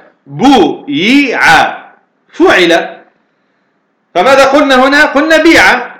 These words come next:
نقلت الحركة، حركة الياء إلى الباء، وبقيت،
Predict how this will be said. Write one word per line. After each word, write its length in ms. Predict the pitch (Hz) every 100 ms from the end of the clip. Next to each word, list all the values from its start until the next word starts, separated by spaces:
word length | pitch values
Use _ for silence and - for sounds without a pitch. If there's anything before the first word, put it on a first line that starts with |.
| -
نقلت 600 | 311 339 349 254 214 208
الحركة، 680 | 170 208 208 180 185 190
حركة 480 | 220 185 190 190 185
الياء 260 | 170 185 170
إلى 180 | 165 156
الباء، 580 | 143 156 247 - - - _ _ _ _ _ _ _ _
وبقيت، 640 | 123 151 240 202 196 262